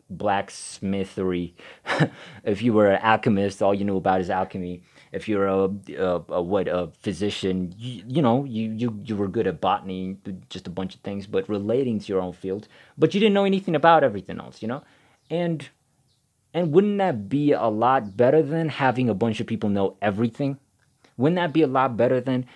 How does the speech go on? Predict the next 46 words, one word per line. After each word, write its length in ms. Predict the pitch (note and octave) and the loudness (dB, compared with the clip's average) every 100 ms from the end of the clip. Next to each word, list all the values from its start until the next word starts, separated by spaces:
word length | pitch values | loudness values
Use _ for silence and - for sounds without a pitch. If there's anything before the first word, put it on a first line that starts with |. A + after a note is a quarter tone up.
| _ | _
having, 580 | - B2 A2+ A2+ G#2+ G2 _ _ | 2 4 4 2 0 -2 _ _
you 120 | - G#2+ | -2 2
know, 120 | G2 | 6
like, 180 | A#2+ A#2 | 6 4
imagine 440 | A#2+ B2 A2+ A#2 | 4 4 4 0
everyone 400 | C3 A#2+ A#2 G#2+ | 0 0 0 0
on 80 | G2 | -2
the 80 | F#2+ | -4
planet 420 | - A#2 F#2+ F2+ | -4 -4 -2 -4
could 200 | - F2+ | -6 -8
point 280 | - A2+ G#2+ | -4 -2 0
out 160 | G2+ G2 | 0 0
every 240 | A2+ G#2 | -2 -2
country. 500 | - G2 - F2 D#2+ _ _ _ _ _ B1+ E2 | -2 -4 -4 -8 -10 _ _ _ _ _ -16 -6
Like, 220 | A2 G2+ A2+ | -4 -4 2
what 200 | A#2 B2+ | 6 6
is, 220 | A2 - - | 4 -2 -4
what 160 | A#2 | 0
is 80 | B2 | 2
that 160 | A2 F#2+ | 2 0
gonna 160 | G2+ | -2
do 160 | F#2 A2+ | -2 -4
for 160 | G2 - | -6 -8
us? 180 | - | -10
You 60 | G2+ | -8
understand 320 | G2 A#2+ A2+ | -8 -4 -4
what 40 | B2+ | -4
I 20 | |
mean? 140 | C#3+ _ _ _ _ _ _ _ _ _ _ _ _ _ _ - | -8 _ _ _ _ _ _ _ _ _ _ _ _ _ _ 4
I 100 | F#3 | 4
can 180 | G#3 F#3 | 4 0
point 280 | F3+ E3+ | 0 2
out 200 | D3 A#2 | 2 2
my 200 | G2+ A#2+ | 2 0
country 360 | B2+ A#2+ G2 A2 | 0 -4 -2 -4
on 140 | G2+ | -2
the 60 | F#2+ | -2
map 380 | F#2 E2 E2+ - _ _ _ _ | -2 -2 -4 -12 _ _ _ _
very 360 | G2 B2+ C#3+ C#3 | 0 4 4 4
easily. 520 | B2 G#2+ E2 D#2+ - _ _ _ A2+ | 0 -2 -4 -12 -16 _ _ _ -2
Oh, 240 | C#3 C#3 | -2 0
that's, 240 | C3 C#3+ D#3 | -2 -2 -2
like, 160 | C#3 | -2
one 320 | G#2+ G#2+ B2+ | -2 -4 -2
of 200 | A#2+ G#2 | -4 -4
the 280 | G#2 G2+ F#2+ | 0 2 0